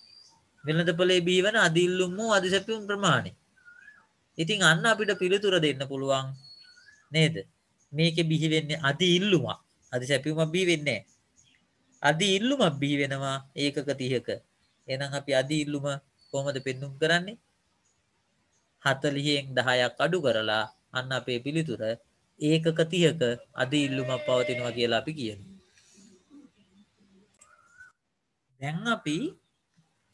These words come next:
අ, දන්නවා මේ ඒකක දහයයි වෙළඳපොලේ සපයන්නේ. ඒ කියන්නේ පාරිභෝගිකයට සත්‍ය වශයෙන්ම මිලදී ගන්න වෙන්නේ ඒකක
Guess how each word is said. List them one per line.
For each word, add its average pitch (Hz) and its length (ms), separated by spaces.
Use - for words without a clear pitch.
අ, 113 60
දන්නවා 151 520
මේ 185 400
ඒකක 147 500
දහයයි 156 560
වෙළඳපොලේ 147 640
සපයන්නේ. 139 680
ඒ 160 120
කියන්නේ 180 240
පාරිභෝගිකයට 170 760
සත්‍ය 160 320
වශයෙන්ම 165 360
මිලදී 143 340
ගන්න 160 200
වෙන්නේ 190 220
ඒකක 160 120